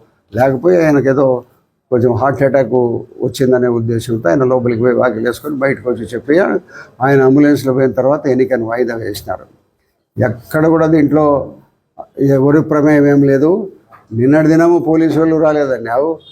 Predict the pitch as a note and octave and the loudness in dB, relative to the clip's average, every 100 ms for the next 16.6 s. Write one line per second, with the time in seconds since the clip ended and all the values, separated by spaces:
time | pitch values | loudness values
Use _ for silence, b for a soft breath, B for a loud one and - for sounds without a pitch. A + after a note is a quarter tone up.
0 | - - C3 D3 F#3+ G3+ F3+ F3+ E3+ F3 | -20 -8 -2 0 2 2 2 2 2 0
1 | F3 D#3 A#2 G2+ F2 - - _ _ _ | 0 0 -4 -6 -10 -12 -20 _ _ _
2 | _ _ _ _ _ _ - - - - | _ _ _ _ _ _ -20 -20 -8 -2
3 | A#2+ D3+ F3 F3+ F#3 F#3+ C#3+ D#3 F3 E3+ | 0 2 2 2 2 0 0 0 0 0
4 | F#3 G3 F#3+ F#3 F#3+ F#3 F3+ F3 D#3+ D#3 | 2 2 2 0 0 0 0 -2 -2 -2
5 | D3+ C#3+ C3 A#2 A2+ _ _ _ _ _ | -2 -2 -4 -4 -12 _ _ _ _ _
6 | _ - C3+ C3 C3 C#3 F3 G3 G3+ G3+ | _ -2 0 2 2 4 4 4 2 2
7 | G3 F#3+ F3+ G3 G3 F#3+ E3 C#3 - - | 2 2 2 2 2 2 0 -2 -6 -14
8 | A#2+ D#3 E3 F#3+ F3 F3 F3 E3+ F#3 E3 | -4 -2 0 0 2 2 0 0 0 2
9 | E3 E3+ F3 E3 D#3+ D3+ C3+ C3 C#3 C3 | 2 2 2 2 0 -4 -4 -2 -2 -2
10 | A2 G2+ E2 E2+ - _ _ _ _ _ | -6 -10 -12 -16 -18 _ _ _ _ _
11 | _ G#2+ A2 A#2+ D3 F3 F3+ F#3 F3+ F3 | _ -2 2 4 4 4 2 2 2 2
12 | F3+ F3+ E3+ E3+ D#3+ F3 E3+ E3+ D3 E3+ | 2 0 2 0 0 0 0 -2 -2 -4
13 | D3+ C#3+ D#3+ D#3+ C#3+ C3 C3 A#2 A2+ - | -4 -4 -4 -2 -4 -4 -4 -6 -8 -14
14 | A2 A2+ B2+ B2 A#2+ - C3 A#2 A#2 - | -16 -14 -12 -8 -8 -4 -2 0 -2 -4
15 | F3+ F3+ F3 F3+ D#3+ E3 C3 C#3 C#3 C#3+ | 0 2 2 0 0 0 2 0 0 -4
16 | A#2 B2 - D3 D#3 C#3+ | -4 -12 -8 -2 -2 -2